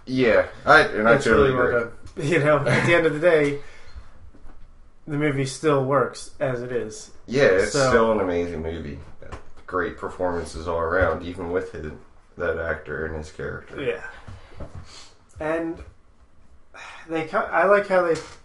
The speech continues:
Speaker 2: they kinda tie it all together in the end. Actually, I thought the end was really good.
Speaker 1: Yeah.
Speaker 2: The scene when Sean Penn kills Tim Robbins, it's really effective because you know what's coming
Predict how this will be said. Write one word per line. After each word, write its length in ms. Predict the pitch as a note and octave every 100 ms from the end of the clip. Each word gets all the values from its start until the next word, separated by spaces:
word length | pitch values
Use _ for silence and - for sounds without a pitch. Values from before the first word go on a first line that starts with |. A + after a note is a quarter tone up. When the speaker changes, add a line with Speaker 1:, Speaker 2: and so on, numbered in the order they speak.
| D3+
Speaker 2:
they 100 | C#3+
kinda 340 | D3+ D3 C#3
tie 280 | - C#3+ C3
it 40 |
all 140 | C3 B2+
together 340 | B2+ B2+ B2+
in 80 | B2
the 80 | B2+
end. 220 | B2 A#2+ - - - - - - - -
Actually, 240 | F3 -
I 100 | -
thought 260 | D#3+ F3+ E3
the 120 | D3+
end 180 | D3 C#3+
was 200 | C3+ C3
really 260 | C3 C3 B2
good. 300 | B2+ B2 - - - - - - _ -
Speaker 1:
Yeah. 280 | C#3 B2+ F#2
Speaker 2:
The 80 | C#3+
scene 500 | - E3 D#3+ D#3+ D3
when 400 | C#3+ C3+ D3 - - - - - - - -
Sean 360 | - D3 C3+ C3
Penn 320 | C#3 C3+ B2+
kills 580 | - C#3+ C3 B2+ - -
Tim 240 | - C#3 B2+
Robbins, 600 | C#3 C3 A#2 A2+ - - - - - - - - - -
it's 300 | C#3+ - D3
really 340 | D3 E3+ D3+
effective 520 | C3 C#3 B2+ C3+ A#2+
because 440 | B2+ - B2+ B2 - - - - - - - - - -
you 220 | D3 D#3+ E3
know 160 | D#3
what's 220 | D3+ D3
coming 400 | - C#3 B2+ A#2+